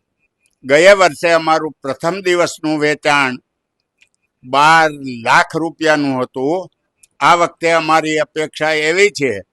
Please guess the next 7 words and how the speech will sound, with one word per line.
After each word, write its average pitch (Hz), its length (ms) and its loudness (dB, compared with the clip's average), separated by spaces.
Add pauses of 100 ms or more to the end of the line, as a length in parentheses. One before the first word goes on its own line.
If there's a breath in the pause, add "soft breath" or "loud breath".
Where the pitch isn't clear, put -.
(280)
કે 143 120 -4
તેરથી 160 680 0
ચૌદ 180 500 -2
લાખનું 143 540 -4
વેચાણ 123 500 -6 (800)
થાય. 143 260 0 (800)
આ 170 320 4